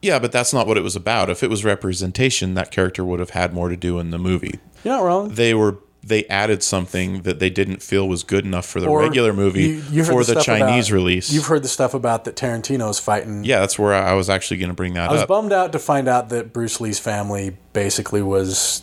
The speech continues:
Speaker 2: behind that.
Speaker 1: See, the f-, the funny thing is, I thought I read that his daughter,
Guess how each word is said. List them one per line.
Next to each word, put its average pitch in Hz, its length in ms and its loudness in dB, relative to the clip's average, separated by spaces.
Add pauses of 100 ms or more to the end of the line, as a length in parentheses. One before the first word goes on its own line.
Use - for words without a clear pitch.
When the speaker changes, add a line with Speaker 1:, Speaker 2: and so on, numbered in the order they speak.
Speaker 2:
behind 92 400 2
that. 92 320 -4 (800)
Speaker 1:
See, 226 280 4
the 185 200 0
f-, - 200 -8 (140)
the 180 80 0
funny 233 280 4
thing 214 280 2
is, 160 340 2 (880)
I 147 100 0
thought - 640 -2
I 180 100 4
read 139 380 4
that 117 220 4
his 113 340 0
daughter, 117 760 2